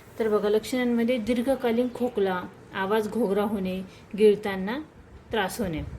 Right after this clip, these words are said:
त्यानंतर उपचार करूनही बरा न होणारा व्रण किंवा सूज, स्तनात गाठी निर्माण होणे आणि अकारण वजन वाढणे, हं? ही याची कर्करोगाची कारणे आहेत. आणि त्यानंतर या कर्करोगावर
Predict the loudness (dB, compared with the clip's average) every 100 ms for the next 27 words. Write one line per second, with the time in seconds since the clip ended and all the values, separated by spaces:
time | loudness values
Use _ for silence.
0 | -14 -16 -16 -6 -2 -2 -2 -4 -4 0
1 | -2 2 0 2 0 0 0 0 2 2
2 | 2 0 0 0 0 2 2 2 -2 0
3 | 0 0 -2 0 0 -2 -16 -20 -20 -20
4 | -20 -20 -20 -10 -2 2 2 0 0 0
5 | 0 2 2 2 0 0 -2 -4 -8 -12
6 | -14 -8 -8 -4 -4 -2 0 2 2 0
7 | -2 -2 -6 -8 -14 -18 -8 -4 -4 -4
8 | -6 -10 -16 -14 -12 -12 -16 -20 -8 -2
9 | 2 0 -2 -2 -2 0 -4 -4 -6 -8
10 | -6 -4 -4 -4 -4 -6 -10 -20 -20 -20
11 | -20 -20 -8 -4 -2 -4 -8 -20 -20 -20
12 | -20 -20 -20 -20 -20 -8 -2 0 0 0
13 | -4 2 0 2 2 2 2 -2